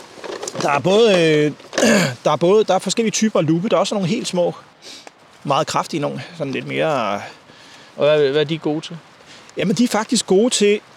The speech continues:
Speaker 1: jeg skal lige se, om jeg kan få den op. Ups, så. Dem er der nemlig også lys i.
Speaker 2: Oh. Nej.
Speaker 1: Øh,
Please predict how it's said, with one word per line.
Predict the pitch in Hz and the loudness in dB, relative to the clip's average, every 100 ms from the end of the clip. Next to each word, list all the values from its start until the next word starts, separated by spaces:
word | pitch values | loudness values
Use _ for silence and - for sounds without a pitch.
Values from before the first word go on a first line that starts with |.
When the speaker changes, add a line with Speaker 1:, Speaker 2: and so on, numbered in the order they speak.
| - - | -20 -14
Speaker 1:
jeg | 165 175 190 | -10 -6 -6
skal | |
lige | 185 | -4
se, | 196 | -2
om | |
jeg | 180 | -4
kan | 160 | -4
få | |
den | 160 | -6
op. | 180 - - - 226 | -6 -8 -16 -8 -8
Ups, | - - - - - | -4 -2 -2 -2 -6
så. | - 202 196 - - - - - - - - - - - _ _ _ _ _ _ _ _ - - - - - - - - - - - - - - - | -2 -2 -2 -8 -14 -18 -20 -20 -20 -20 -20 -20 -20 -20 _ _ _ _ _ _ _ _ -20 -20 -20 -20 -20 -20 -20 -20 -20 -20 -20 -20 -20 -20 -6
Dem | 160 | -2
er | 196 | 0
der | |
nemlig | 202 160 151 | 0 2 2
også | 185 | 2
lys | 220 208 | 0 -2
i. | 175 - - - - - - - - | -8 -12 -18 -18 -20 -20 -20 -20 -14
Speaker 2:
Oh. | - 131 330 359 - 120 _ - - - - - - - - - - | -6 -4 -2 -2 -6 -18 _ -20 -20 -20 -20 -20 -20 -20 -20 -20 -16
Nej. | 127 - - - - | -16 -18 -20 -16 -4
Speaker 1:
Øh, | 135 143 143 135 135 | -2 0 -2 -2 -4